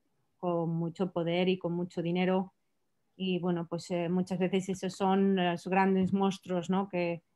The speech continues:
que tenemos que enfrentar y, y, bueno, si no fuera por las, eh, comunidades locales que son las que nos, eh, informan, las que nos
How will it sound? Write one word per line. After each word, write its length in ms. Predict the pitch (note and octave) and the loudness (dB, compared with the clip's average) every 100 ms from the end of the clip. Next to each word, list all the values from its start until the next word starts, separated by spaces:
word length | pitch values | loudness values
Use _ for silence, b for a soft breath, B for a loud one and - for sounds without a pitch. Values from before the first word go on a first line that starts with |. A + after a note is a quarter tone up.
| _ _ - - _ | _ _ -20 -20 _
que 100 | G3 | -2
tenemos 420 | G3+ G3+ G#3 G3+ | 2 4 4 0
que 220 | - G3 | 2 4
enfrentar 800 | F#3+ F#3+ F#3 F#3 G#3+ G3+ F#3 A3+ - _ _ _ _ | 4 2 2 6 8 10 8 6 -4 _ _ _ _
y, 500 | A3 G#3+ G3+ G3+ - | 0 4 4 2 2
y, 40 | G#3+ | 2
bueno, 260 | G#3 G3 | 4 4
si 140 | F#3 G3 | 4 4
no 160 | G3+ | 4
fuera 260 | G3+ G#3 G3+ | 6 6 6
por 120 | G3 | 6
las, 200 | G3 F#3+ | 4 4
eh, 460 | G#3 G3 F#3 F#3+ F3+ - - | 0 2 2 2 0 -6 -8
comunidades 480 | G#3 G3 G3 G3+ G3 | 0 2 4 4 4
locales 480 | F#3+ G3 G3+ G#3 G3+ | 2 4 4 4 0
que 80 | |
son 160 | G3+ F#3+ | -2 0
las 200 | F#3 F3+ | 0 0
que 200 | - F3 | -4 -2
nos, 480 | F3 E3+ E3+ - - | -2 -2 -4 -8 -6
eh, 400 | E3+ E3 E3 E3 _ | -2 -2 -4 -6 _
informan, 720 | F3+ E3+ G3+ G#3+ G#3+ F3+ F3 F3+ | -4 -2 4 4 6 4 4 2
las 180 | E3+ | 0
que 160 | - E3+ | -2 -2
nos 460 | E3+ E3 E3 - | 0 -2 -4 -8